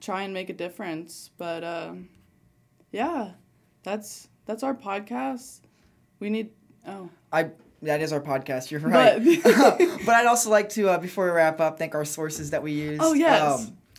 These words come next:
Speaker 2: Um, myself, I used, uh, greenpeace dot org. It's a great source for online content for green world.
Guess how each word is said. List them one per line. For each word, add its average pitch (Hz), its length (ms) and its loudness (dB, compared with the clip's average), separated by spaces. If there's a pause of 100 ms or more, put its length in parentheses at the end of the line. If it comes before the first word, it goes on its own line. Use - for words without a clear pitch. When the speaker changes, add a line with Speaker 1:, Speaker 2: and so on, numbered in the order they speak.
(220)
Speaker 2:
Um, 180 60 -2
myself, 185 480 4
I 160 100 4
used, 160 400 -2
uh, 139 160 -2
greenpeace 160 480 -10
dot 143 160 -4
org. 147 340 -6
It's 147 140 -16
a 131 80 -10 (420)
great 151 320 -8
source 135 280 -6
for 131 200 -8 (420)
online 135 360 -6
content 135 480 -8
for 113 600 -12 (320)
green 135 340 -10
world. 202 380 -2